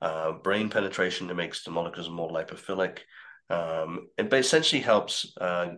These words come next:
make these, uh, molecules get in and out of the site of action of the brain more, more efficiently.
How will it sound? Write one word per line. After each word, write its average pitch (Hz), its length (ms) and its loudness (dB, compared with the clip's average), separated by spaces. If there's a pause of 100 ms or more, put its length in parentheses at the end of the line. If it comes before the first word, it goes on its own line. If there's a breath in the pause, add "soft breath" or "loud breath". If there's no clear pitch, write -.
make 92 380 -2
these, 87 540 -4 (440)
uh, 87 140 2
molecules 92 380 -2
get 98 220 -2
in 110 120 6
and 98 100 6
out 92 200 6
of 90 180 -2
the 85 140 -2
site 87 260 4
of 85 80 2
action 87 360 2
of 80 80 -2
the 80 60 -6
brain 87 240 0
more, 82 260 -4
more 85 220 -4
efficiently. - 640 -8